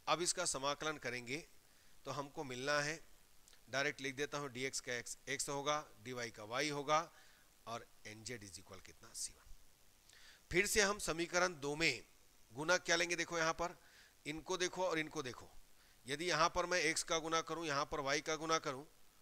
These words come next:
है ना, तो दोनों बराबर है, अवश्य तीसरे में जेड का गुना करेंगे। तो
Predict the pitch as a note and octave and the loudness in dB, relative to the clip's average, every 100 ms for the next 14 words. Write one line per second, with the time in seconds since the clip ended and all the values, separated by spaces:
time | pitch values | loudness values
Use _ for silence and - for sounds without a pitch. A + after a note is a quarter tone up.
0 | - - - C#3 E3 C3+ C3+ C#3+ D#3+ D#3+ | -20 -20 -8 0 0 0 -2 -2 2 4
1 | D#3+ D#3+ D#3+ D#3+ D3 D3+ E3 D#3 C#3+ D#3 | 6 4 2 2 0 0 -2 -4 -4 -4
2 | D#3+ D#3 F3 F#3 F3 F3 E3+ E3+ C#3+ C#3+ | -2 0 -2 -2 2 4 4 2 -2 -8
3 | - - - - | -12 -20 -20 -12